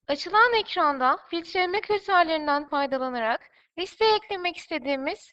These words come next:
stokları seçelim. Dilersek filtrele butonuna basıp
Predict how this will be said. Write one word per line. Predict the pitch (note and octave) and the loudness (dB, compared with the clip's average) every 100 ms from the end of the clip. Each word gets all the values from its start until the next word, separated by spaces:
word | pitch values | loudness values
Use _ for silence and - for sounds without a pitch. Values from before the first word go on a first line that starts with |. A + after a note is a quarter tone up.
| _ | _
stokları | - G4 F4 C#4+ D#4 A4 | -8 -4 -2 0 -2 -2
seçelim. | F4 - B3 F3+ F3+ _ _ _ _ - | -4 -4 -6 -6 -12 _ _ _ _ -8
Dilersek | F4 G#4 G#4+ - G4 G4+ - | 0 2 2 0 -6 -6 -6
filtrele | G4 G4+ - G#4 G4+ | -6 -6 -4 -2 -2
butonuna | F#4 - D#4+ C#4+ A#3+ | -4 -6 -4 -2 -2
basıp | C4 - B3 | -6 -4 -4